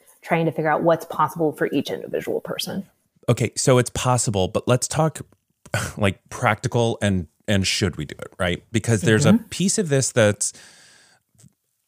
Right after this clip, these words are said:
Speaker 2: for me, this was the biggest hang up with getting into a house is like, "Ooh, I'm locking myself into a location. I'm locking myself into a thing." And I don't know that I, like, in my twenties,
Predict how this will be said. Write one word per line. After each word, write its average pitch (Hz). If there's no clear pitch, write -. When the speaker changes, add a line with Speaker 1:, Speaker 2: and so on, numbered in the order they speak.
Speaker 2:
for 131
me, 117
this 98
was 85
the 80
biggest 73
hang 82
up 71
with 87
getting 85
into 82
a 82
house 76
is 87
like, 82
"Ooh, 113
I'm 117
locking 104
myself 90
into 80
a -
location. 85
I'm 90
locking 98
myself 92
into 80
a 73
thing." 64
And 95
I 117
don't 180
know 107
that 107
I, 110
like, 101
in 113
my 92
twenties, 85